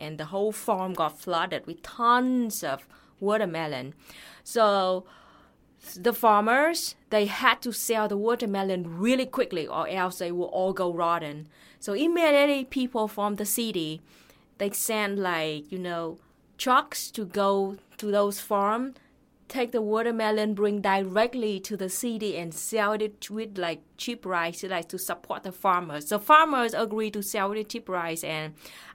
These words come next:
I bought two huge watermelon, high quality, which is, like,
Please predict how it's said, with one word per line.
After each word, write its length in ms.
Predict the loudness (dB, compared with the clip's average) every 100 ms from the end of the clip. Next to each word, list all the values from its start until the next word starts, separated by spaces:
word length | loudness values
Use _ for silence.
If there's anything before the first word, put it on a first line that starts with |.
| _
I 300 | 8 8 6
bought 540 | 4 6 8 6 4 -2 -12 -20 -20 _ _ _ _
two 460 | 4 8 8 6 2
huge 760 | -4 -4 2 6 10 10 8
watermelon, 800 | 4 4 6 4 4 4 2 0
high 420 | -4 6 8 8 4
quality, 640 | 0 2 2 0 -2 -2
which 300 | 0 0 0
is, 180 | -4 -2
like, 320 | 0 2 0